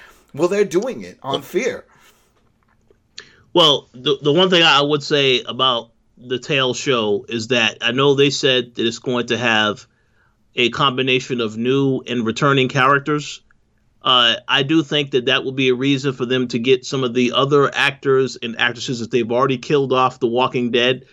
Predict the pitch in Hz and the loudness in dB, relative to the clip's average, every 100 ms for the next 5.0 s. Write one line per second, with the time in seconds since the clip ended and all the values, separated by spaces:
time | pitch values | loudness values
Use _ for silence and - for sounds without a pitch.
0 | _ _ - - 127 127 127 123 131 123 | _ _ -8 0 2 2 0 -2 -2 0
1 | 113 - 143 131 123 - 123 117 - 113 | -2 -2 0 0 -2 -2 -2 -2 -6 -10
2 | - 135 123 120 117 131 135 131 123 127 | -2 0 2 0 -2 -2 0 0 2 0
3 | 113 127 120 131 127 117 127 101 135 123 | 0 -2 0 0 0 -2 -2 0 0 0
4 | 139 123 98 104 - 95 78 73 71 - | -4 -6 -8 -10 -14 -14 -14 -14 -18 -20